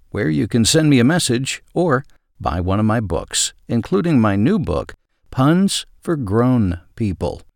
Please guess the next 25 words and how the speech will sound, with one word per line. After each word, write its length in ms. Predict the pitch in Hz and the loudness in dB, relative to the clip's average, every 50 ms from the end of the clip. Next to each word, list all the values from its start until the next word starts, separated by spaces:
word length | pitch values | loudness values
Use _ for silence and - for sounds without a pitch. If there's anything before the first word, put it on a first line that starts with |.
| _ _ _ _ _ _ _ _ _ _ _ _ _ _ _ _ | _ _ _ _ _ _ _ _ _ _ _ _ _ _ _ _
This 300 | - 90 101 120 117 - | -6 -2 -2 0 0 2
week, 360 | 127 127 147 190 - - - _ _ _ _ _ _ _ _ _ _ _ _ _ | 2 2 2 2 0 -6 -16 _ _ _ _ _ _ _ _ _ _ _ _ _
it 180 | - 117 147 139 | -4 -2 0 2
adds 400 | 107 95 101 120 131 117 98 92 | 2 2 2 0 0 -2 -2 -2
up. 220 | 95 82 - - - _ _ _ _ _ _ _ _ _ _ _ _ _ _ _ _ _ _ _ _ _ _ _ _ _ _ _ _ _ - - | -2 -2 -4 -8 -12 _ _ _ _ _ _ _ _ _ _ _ _ _ _ _ _ _ _ _ _ _ _ _ _ _ _ _ _ _ -6 -2
The 100 | 165 175 | 2 4
number 320 | 220 247 240 220 208 165 | 4 6 6 6 4 4
of 100 | 123 110 | 4 4
advertisements 1000 | 120 123 131 120 113 110 95 - - 120 113 110 107 - - 135 143 156 - - | 2 2 0 0 -2 -4 -2 -2 -2 0 0 0 0 2 2 2 4 2 2 2
each 220 | 139 135 117 - 147 | 2 2 2 2 2
of 140 | 135 113 113 | 2 2 2
us 100 | 104 - | 0 0
sees 420 | - - 151 147 147 139 113 - | 0 2 2 2 2 2 2 2
in 100 | 131 113 | 2 2
a 80 | 104 95 | 0 0
day 380 | 78 98 92 87 87 92 101 | 0 0 0 0 0 0 -2
is 320 | 113 - 113 120 113 113 - | -2 -2 0 0 0 0 0
sizable. 680 | - - - 226 226 214 160 - 110 80 73 - - - - _ _ _ _ - | -2 0 0 2 2 2 2 0 -2 -2 -4 -8 -10 -12 -18 _ _ _ _ -6
According 460 | 120 - - 185 208 190 196 180 147 | -4 0 0 2 2 2 2 2 2
to 180 | - 151 131 | 2 2 0
a 40 | 113 | 0
twenty 300 | - - - 160 165 156 | 0 -2 0 0 2 4
nineteen 500 | 143 131 123 120 110 - - 139 135 123 | 4 4 4 2 0 0 2 2 2 2
LinkedIn 600 | 107 95 113 139 151 139 131 - 123 110 98 90 82 | 2 2 2 2 2 2 0 0 0 0 0 0 -2
article, 480 | 78 78 73 85 - - 101 113 139 | -2 -4 -6 -8 -6 -2 -2 -2 -2